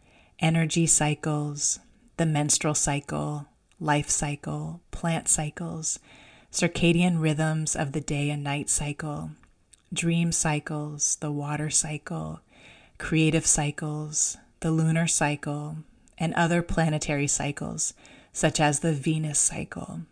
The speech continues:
and more. This podcast itself began as a seed in winter about five years ago and has already been through one iteration.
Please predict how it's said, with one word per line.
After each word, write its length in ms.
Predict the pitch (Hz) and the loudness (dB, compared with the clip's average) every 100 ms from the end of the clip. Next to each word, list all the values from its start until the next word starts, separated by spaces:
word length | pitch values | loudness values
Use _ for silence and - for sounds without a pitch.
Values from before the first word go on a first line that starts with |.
| - | -8
and 140 | 175 160 | -6 -4
more. 360 | 156 151 156 160 _ - _ - - _ _ - _ _ _ - - - _ | -6 -8 -10 -14 _ -20 _ -20 -20 _ _ -20 _ _ _ -20 -20 -20 _
This 160 | 190 - | -2 2
podcast 640 | - 175 175 185 175 - | 4 4 6 6 6 4
itself 460 | 190 - 165 160 - | 4 4 4 0 -2
began 360 | 165 156 151 | -2 0 0
as 140 | 165 175 | 0 0
a 60 | |
seed 500 | 165 - 170 156 151 | 2 2 2 0 -2
in 200 | - 147 | -4 -8
winter 560 | 147 147 - 156 165 - - - - - | -6 -8 -8 -12 -12 -16 -20 -20 -14 -4
about 280 | 147 151 - | 2 2 0
five 360 | - 156 151 | 0 2 2
years 240 | 151 151 147 | 2 0 -2
ago 460 | - 143 143 151 165 160 - - - - | -4 -4 -4 -6 -10 -14 -20 -20 -20 -6
and 120 | 160 | 0
has 140 | 165 165 | 0 0
already 500 | 151 156 165 170 160 | 2 4 4 4 4
been 260 | 151 156 | 2 0
through 400 | 147 - 156 151 | -2 -2 0 2
one 400 | 143 143 143 147 - | 0 -2 -4 -6 -6
iteration. 800 | 151 143 135 131 - 139 156 | -4 -4 -4 -6 -6 -8 -12